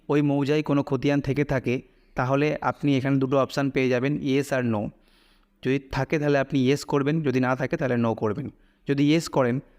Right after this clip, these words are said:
পাশে খতিয়ান লেখার জায়গাটা আপনার সামনে চলে আসবে। তো ওই মৌজায়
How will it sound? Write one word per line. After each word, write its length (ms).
পাশে 220
খতিয়ান 360
লেখার 320
জায়গাটা 400
আপনার 240
সামনে 280
চলে 240
আসবে। 380
তো 160
ওই 240
মৌজায় 580